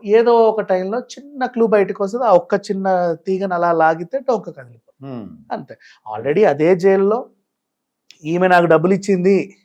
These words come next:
Speaker 2: Hmm.
Speaker 1: నేను ఈయనకి ఇచ్చాను, ఈ డబ్బాలో పెట్టించాను, పలానా డేట్, పలానా తేదీ, పలానా ప్లేస్, పలానా కారులో వెళ్ళానని చెప్తున్నాడు సుకేష్.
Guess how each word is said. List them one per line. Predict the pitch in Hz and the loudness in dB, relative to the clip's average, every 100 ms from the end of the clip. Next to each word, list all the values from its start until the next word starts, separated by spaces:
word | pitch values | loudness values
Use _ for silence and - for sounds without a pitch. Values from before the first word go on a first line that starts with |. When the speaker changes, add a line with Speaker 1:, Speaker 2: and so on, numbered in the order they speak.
| 120 | -18
Speaker 2:
Hmm. | 120 | -10
Speaker 1:
నేను | 143 175 | -6 -2
ఈయనకి | 185 175 175 | -2 -4 -8
ఇచ్చాను, | 151 180 170 185 151 | -4 0 2 2 -2
ఈ | 139 175 | -2 2
డబ్బాలో | 190 180 190 196 190 | 6 8 8 8 6
పెట్టించాను, | 175 180 170 190 180 | 2 -4 -6 -4 -4
పలానా | - 156 165 165 | -4 -2 0 -2
డేట్, | 160 208 202 | 0 0 0
పలానా | 156 151 160 165 | -4 -2 0 -2
తేదీ, | 156 175 190 240 _ _ _ - | -6 -6 -6 -8 _ _ _ -6
పలానా | 165 185 190 | 0 2 0
ప్లేస్, | 190 196 214 208 | 0 0 0 0
పలానా | 180 180 | 0 0
కారులో | 175 175 190 202 | 0 0 2 0
వెళ్ళానని | 190 185 226 214 | 0 -2 2 2
చెప్తున్నాడు | 220 302 247 160 - | 2 -6 -6 -8 -14
సుకేష్. | - 214 190 - - - | -10 -4 -2 -4 -10 -18